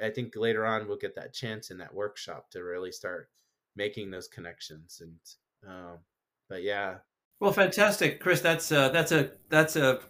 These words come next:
Speaker 2: a concrete and, and, and optimistic note, uh, to, uh, to wind up, so, wind up on. So, uh, thank you so much. I mean, this has been fascinating, and, uh, and I, I've learned a lot. So thank you so much for,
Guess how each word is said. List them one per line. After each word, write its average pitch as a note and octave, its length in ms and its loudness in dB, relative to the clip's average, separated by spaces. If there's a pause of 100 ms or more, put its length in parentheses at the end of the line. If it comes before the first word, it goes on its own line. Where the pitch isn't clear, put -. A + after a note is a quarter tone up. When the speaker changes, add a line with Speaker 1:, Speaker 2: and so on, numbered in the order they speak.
(140)
Speaker 2:
a A#2+ 140 2
concrete G3 440 4
and, D3 180 4 (100)
and, C3+ 240 2
and C3+ 160 2
optimistic D#3+ 680 2
note, D3 480 6
uh, C3 320 6 (140)
to, C#3 360 4
uh, B2 280 8 (440)
to E3 100 2
wind E3 220 8
up, F3 180 8
so, C#3+ 300 2
wind D3+ 300 6
up D#3+ 180 4
on. C3+ 160 6
So, C3 380 2 (500)
uh, C3+ 280 4 (180)
thank F3+ 180 6
you G#3+ 80 4
so F3+ 140 6
much. F#3+ 280 6
I C#3+ 120 8
mean, C#3 260 4
this D#3 160 2
has D#3 100 0
been C#3+ 140 2
fascinating, D3 760 6 (520)
and, C3+ 320 6
uh, B2+ 540 6
and C3 200 4
I, B2+ 200 4
I've C#3 160 6
learned D#3+ 160 8
a D#3 60 6
lot. D#3+ 280 6
So B2+ 240 2
thank D3+ 280 2
you D#3 80 0
so D3 180 4
much D3 180 6
for, C3+ 360 2